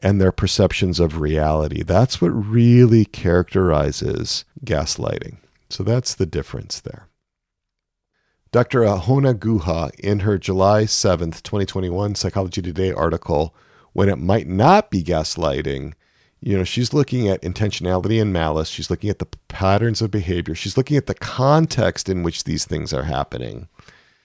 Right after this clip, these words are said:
and what is being denied.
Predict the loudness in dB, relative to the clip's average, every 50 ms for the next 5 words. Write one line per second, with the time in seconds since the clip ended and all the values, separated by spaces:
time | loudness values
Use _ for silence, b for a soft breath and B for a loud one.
0 | b b b b b b _ -2 0 2 2 2 2 0 0 -2 -4 0 2 4
1 | 4 4 4 0 0 _ 0 0 2 0 -2 -2 -4 -4 -4 -4 -4 -6 -6 -8
2 | -8 -10 -12 -14 -20